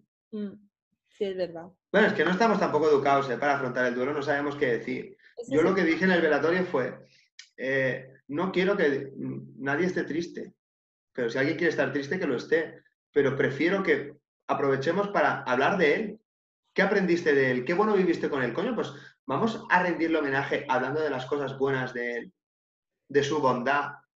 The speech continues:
Speaker 2: de, de, de la experiencia que viviste aquel día, de aquella anécdota. Vamos a contarla, pero de forma festiva". ¿Por qué? Porque no ha muerto joven, murió con ochenta y seis años, una vida plena.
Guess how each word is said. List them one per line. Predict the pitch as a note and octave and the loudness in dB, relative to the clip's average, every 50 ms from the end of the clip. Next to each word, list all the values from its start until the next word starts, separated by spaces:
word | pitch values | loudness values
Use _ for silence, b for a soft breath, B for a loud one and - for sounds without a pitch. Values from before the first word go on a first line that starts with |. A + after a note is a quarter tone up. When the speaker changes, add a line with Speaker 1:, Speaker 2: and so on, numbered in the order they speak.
| _ _ | _ _
Speaker 2:
de, | - C3+ C3+ C3 C#3 C3+ C3 C3 B2+ B2 B2 B2+ | -16 -10 -2 0 2 2 4 2 2 0 -2 -2
de, | C3 B2+ B2 | -2 0 0
de | A#2+ B2+ | 0 -2
la | C3 | -2
experiencia | C3 - - C3 C3 D#3 D#3+ D#3 F3+ F3 | -4 -4 -2 -2 0 0 0 -2 -2 -2
que | D#3+ | -2
viviste | C3+ C3 C3+ D#3+ F#3+ F#3+ - - E3 D#3+ D3+ | -2 -2 -2 -2 -4 -4 -4 -4 -2 0 0
aquel | D3+ - C#3 C3 B2+ B2+ | 0 0 -2 -4 -2 -2
día, | D3+ F3 F3+ E3+ | -2 -2 0 0
de | E3 D3+ | -2 -2
aquella | D3 - D3 D3 C#3+ | -2 0 0 0 0
anécdota. | C#3 C#3+ D3+ D3 - D3 C3+ C3+ C3 - - - - _ - | 0 -2 -2 -4 -4 -6 -6 -6 -6 -8 -10 -12 -16 _ -6
Vamos | D3 G3 A#3 A3+ | -2 -2 0 0
a | G3+ - | 0 -2
contarla, | D3+ D3 C3 C3+ C3+ B2+ A#2+ A#2 B2 A#2+ A2+ - - _ _ _ _ _ _ | -2 -4 -4 -2 -2 -2 -2 -2 -4 -6 -10 -12 -16 _ _ _ _ _ _
pero | - D3 D3 D3 C#3+ - - | 2 2 4 4 2 0 -2
de | - C#3 D3 C3+ | 0 0 2 2
forma | D3 E3+ F3 A3 A3+ | 2 2 0 0 0
festiva". | A3 F#3+ C#3 - - - F#3+ G#3+ A#3 F#3 - - - - - _ _ _ _ | 0 0 -2 -4 -6 -8 -6 -4 -4 -4 -4 -6 -8 -12 -18 _ _ _ _
¿Por | D3+ C#3+ C#3 C#3 | 2 2 4 4
qué? | - G3+ G3+ E3+ | 4 4 4 4
Porque | C#3 C#3+ C3 C3+ C#3 | 2 0 0 0 0
no | D3 | 2
ha | D#3+ | 2
muerto | G3+ A3 G#3+ A3 G3+ | 2 2 2 2 0
joven, | - G3+ E3+ D3+ D3 D3 - - - _ _ _ _ _ _ _ _ _ _ _ _ _ _ _ - | 0 0 0 0 -2 -2 -4 -10 -16 _ _ _ _ _ _ _ _ _ _ _ _ _ _ _ -12
murió | C3+ C3+ C3+ C#3+ D3+ | -8 -4 -2 0 0
con | E3+ F#3+ | 0 0
ochenta | F#3+ F#3 F#3 E3 D3 D3 D3 | -2 -2 -4 -4 -4 -4 -4
y | C3 | -4
seis | C3 D#3 D#3+ D#3 - D3 | -2 -4 -6 -6 -4 -4
años, | C#3+ D3 C#3+ C3+ C3+ | -4 -4 -4 -6 -6
una | C3 C3+ D3 D3+ | -6 -6 -4 -2
vida | D#3+ E3+ F3+ F3+ F3+ - - | -2 0 0 -2 -4 -4 -2
plena. | E3 E3 E3+ F3 F3 F3 E3 C#3 B2+ - - | -2 0 2 2 0 0 -2 -4 -6 -10 -16